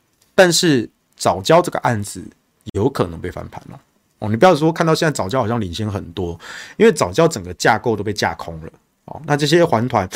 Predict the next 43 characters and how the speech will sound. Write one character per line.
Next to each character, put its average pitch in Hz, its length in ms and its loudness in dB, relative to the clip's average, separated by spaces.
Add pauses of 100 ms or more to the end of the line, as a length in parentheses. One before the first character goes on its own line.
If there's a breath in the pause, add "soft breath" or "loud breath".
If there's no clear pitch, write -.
(220 loud breath)
你 147 120 0
看 233 180 6
公 226 180 4
投 147 120 4
辩 190 160 4
论 170 120 2
会 180 100 4
的 147 80 2
名 120 200 0
单 131 160 4
嘛， 107 260 0 (800)
藻 160 240 6
礁 240 200 8
那 233 80 6
个 196 100 -2
案 208 200 6
子 156 120 -8
的 143 100 4
反 117 260 2
方 151 360 4 (520)
詹 190 300 6
顺 165 340 4
贵 147 280 6
啊， 82 140 -10 (720)
还 147 100 2
有 143 140 6
赵 156 340 4
家 143 320 6
伟 107 260 0
啊， - 200 -16 (480)
这 262 200 0
些 254 200 4
人 135 360 2 (120)
过 247 200 2
去 202 280 2
都 170 120 2
是 175 120 0
那 196 80 2
些 196 120 6
假 131 280 2
环 123 240 2
团 123 260 2
啊， 127 240 0